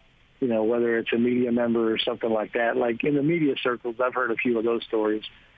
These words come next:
and even executives too, to be honest. Like, somebody looks out at the pool and sees, you know, um, this executive with,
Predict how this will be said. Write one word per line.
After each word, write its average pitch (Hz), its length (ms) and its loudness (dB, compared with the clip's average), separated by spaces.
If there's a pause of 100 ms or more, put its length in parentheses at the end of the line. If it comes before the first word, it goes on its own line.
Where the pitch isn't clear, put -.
(280)
and 135 180 2
even 151 240 0
executives 120 600 -2
too, 131 180 0
to 117 80 -2
be 113 120 0
honest. 110 400 0
Like, 110 220 -2 (680)
somebody 123 240 0
looks 120 220 0
out 120 160 0
at 113 100 -4
the 104 80 -12
pool 123 420 0
and 110 220 -4
sees, 120 300 0 (160)
you 127 100 -2
know, 107 240 -4 (580)
um, 113 500 -2 (320)
this 135 240 0
executive 123 640 -2
with, 113 200 -2